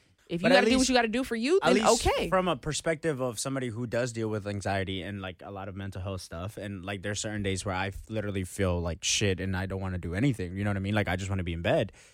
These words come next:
Speaker 2: I think that, like, I'm hoping, that's what I was saying, like, I'm hoping that somebody who has this amount of followers and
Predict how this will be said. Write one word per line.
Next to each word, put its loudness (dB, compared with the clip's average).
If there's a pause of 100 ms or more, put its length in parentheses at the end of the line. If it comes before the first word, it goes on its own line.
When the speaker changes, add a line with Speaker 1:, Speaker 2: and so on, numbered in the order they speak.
(220)
Speaker 2:
I 4
think 4
that, 6
like, 2
I'm 4
hoping, 2
that's 2
what 2
I 2
was 0
saying, 2
like, 2
I'm 4
hoping 4
that 0
somebody 4
who 2
has 2
this -2
amount 4
of 2
followers 4
and -4